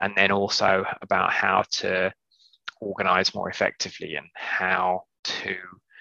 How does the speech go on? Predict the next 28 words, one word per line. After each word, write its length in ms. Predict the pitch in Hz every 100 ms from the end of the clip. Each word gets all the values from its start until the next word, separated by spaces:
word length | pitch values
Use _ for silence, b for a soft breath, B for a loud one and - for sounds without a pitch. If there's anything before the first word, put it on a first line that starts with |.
| B B B -
um, 460 | 95 90 90 90 90 _ _ _ _ _ _ _ _ _ _ -
you 100 | 98
know, 140 | 87
think 240 | - 101
about 240 | - 92 -
how 220 | - 95
we 120 | 95
can 220 | - 101 95 _ _ 113
not 160 | 104 -
repeat 360 | - 98 - _ _ _ -
the 60 | 95
mistakes 440 | - - 98 -
of 60 | -
the 60 |
past 400 | - 104 87 -
and 80 | 98
how 180 | 98 95
we 80 | 85
can, 240 | - 90 - _
how 220 | - 98
we 100 | 92
can 140 | - -
start 260 | - 80
winning 240 | 104 107 -
things." 360 | 80 76 76 - B B B B B B 87
Um, 340 | 90 90 90 _ -
and, 640 | 107 95 92 92 92 - - _ _ -
um, 400 | 95 92 92 95